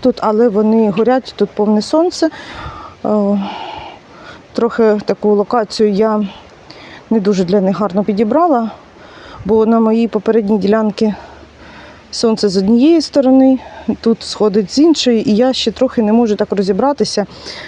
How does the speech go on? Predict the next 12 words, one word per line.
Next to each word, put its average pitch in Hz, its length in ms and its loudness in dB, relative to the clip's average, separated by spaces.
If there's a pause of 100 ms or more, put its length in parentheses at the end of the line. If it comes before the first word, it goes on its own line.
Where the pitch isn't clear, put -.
(120)
з 175 100 -4
якої 233 280 2
ж - 80 -6
сторони 226 420 2
мені 220 280 2
які 214 220 -2
рослини 214 400 0
підсаджувати. 175 720 -2
Звикла 214 360 0
до 180 140 -2
попереднього 190 640 -2
саду. 160 420 -2